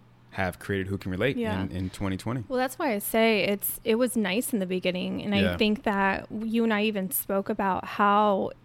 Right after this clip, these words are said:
Speaker 2: important it is
Speaker 1: Mm-hmm.
Speaker 2: to kind of have that pause. And it makes sense why other countries go on holiday and
Speaker 1: Totally.
Speaker 2: everything kind of shuts down. It gives
Speaker 1: Yeah.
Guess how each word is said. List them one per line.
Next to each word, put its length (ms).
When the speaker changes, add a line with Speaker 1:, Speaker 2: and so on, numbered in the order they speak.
Speaker 2:
important 680
it 140
is 440
Speaker 1:
Mm-hmm. 140
Speaker 2:
to 420
kind 320
of 100
have 320
that 220
pause. 380
And 140
it 120
makes 220
sense 240
why 120
other 200
countries 520
go 160
on 100
holiday 440
and 80
Speaker 1:
Totally. 160
Speaker 2:
everything 340
kind 200
of 60
shuts 280
down. 260
It 160
gives 220
Speaker 1:
Yeah. 100